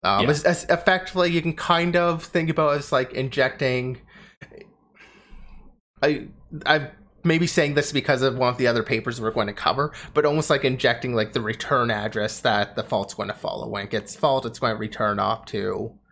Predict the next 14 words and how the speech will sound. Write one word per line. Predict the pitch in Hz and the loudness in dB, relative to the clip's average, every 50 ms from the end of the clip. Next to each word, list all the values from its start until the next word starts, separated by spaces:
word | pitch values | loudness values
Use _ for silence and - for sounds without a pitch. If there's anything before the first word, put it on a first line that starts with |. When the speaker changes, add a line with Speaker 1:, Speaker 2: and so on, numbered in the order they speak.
| _ _ _ _ _ _ _ _ _ _ _ - | _ _ _ _ _ _ _ _ _ _ _ -6
Speaker 1:
know, | - 107 107 | -4 -2 0
whatever. | 113 110 117 113 104 113 113 | 0 2 2 0 0 -2 -4
So | - - 123 | -4 -4 -4
you're | 110 107 110 110 110 107 110 110 | -2 0 2 2 2 2 2 2
injecting | 117 131 135 117 143 127 127 - - 120 113 | 0 0 0 2 2 2 2 2 -2 -2 0
kind | - 127 110 | 0 0 0
of | 110 113 120 117 | 0 0 0 2
that | 139 131 120 120 117 - | 2 4 4 2 0 0
value | - 113 104 113 113 113 | 0 2 2 2 0 0
and | 120 117 | 0 0
getting | 123 117 113 113 | 0 0 0 0
it | 113 110 | -4 -6
to | - - 107 | -6 -8 -8
speculate | - - - - - 131 120 120 - 127 113 110 107 107 104 104 101 - - - - - | -8 -8 -2 2 2 2 2 2 -2 -4 -2 -2 -2 -2 -2 -4 -6 -8 -14 -18 -18 -20